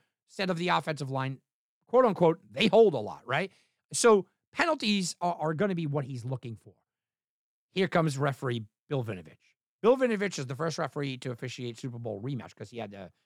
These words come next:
Chiefs Niners, um, at two thousand nineteen, right? They, his crew, Vinovich's crew, averaged the fewest offensive holding penalties per game in the N F L in two thousand twenty-three.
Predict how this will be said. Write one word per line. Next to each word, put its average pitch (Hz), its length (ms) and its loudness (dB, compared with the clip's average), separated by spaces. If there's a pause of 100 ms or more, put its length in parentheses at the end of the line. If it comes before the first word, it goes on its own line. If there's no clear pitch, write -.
Chiefs 151 240 -10
Niners, 113 440 -10
um, 101 360 -14
at 104 120 -20 (120)
two 127 80 -20
thousand 101 280 -20
nineteen, 110 360 -12
right? 120 220 -10 (920)
They, 165 560 -2
his 196 200 0
crew, 104 360 -2
Vinovich's 214 440 -4
crew, 110 360 -6 (640)
averaged 202 460 2
the 160 100 2
fewest 226 680 -2 (180)
offensive 202 560 0
holding 175 420 -2
penalties 160 500 -8
per 156 180 -12
game 135 340 -10 (100)
in 113 120 -20
the 113 60 -20 (160)
N 143 100 -10
F 147 140 -10
L 131 180 -6
in 107 140 -18
two 139 140 -14
thousand 117 320 -12
twenty-three. 98 280 -20